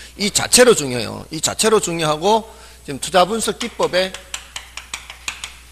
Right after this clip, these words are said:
이걸 알아야 훨씬 더 편리해요, 이게. 예, 물론 지금 영업수지 계산 말고도 또 뭐가 있어요?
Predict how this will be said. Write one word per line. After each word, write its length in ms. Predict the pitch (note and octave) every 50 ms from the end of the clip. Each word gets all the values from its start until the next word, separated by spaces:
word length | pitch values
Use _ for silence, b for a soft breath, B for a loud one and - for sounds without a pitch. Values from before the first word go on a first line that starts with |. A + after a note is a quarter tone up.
| - - - - - - - - - - - - -
이걸 280 | F3+ D#3 F#3+ G3 G3 -
알아야 540 | - D#3+ F#3 G3+ A3 G#3+ G3 F3 D#3 C3+ A2 - - - - - - - - - - - - - - - - - - - - - - - - - - - - - - - - - - - - - -
훨씬 240 | A3+ A#3 - - G3+
더 120 | E3 D#3 C3+
편리해요, 500 | - - A3 A#3 G#3+ F#3+ D#3+ C#3 B2+ A#2+ A2+
이게. 300 | A2+ A2+ B2 A2 G#2+ A#2+ - - - - B B B B B B - -
예, 120 | C#3 C#3+
물론 280 | C#3+ D#3+ G3 G#3+ A3+ G#3+
지금 300 | G3+ G#3 G3+ G3 E3+ - B B B B B
영업수지 540 | - C#3+ E3 G3 B3 B3 A#3 - A3+ F#3 F#3+
계산 260 | E3 F3+ F3 - G3
말고도 440 | F3 D#3 C#3 C3 D3 D3+ E3+ D#3+ C3+
또 140 | G#2 - D3+
뭐가 200 | C#3 C#3+ D3 D#3
있어요? 340 | - - - G#2+ G2 F#2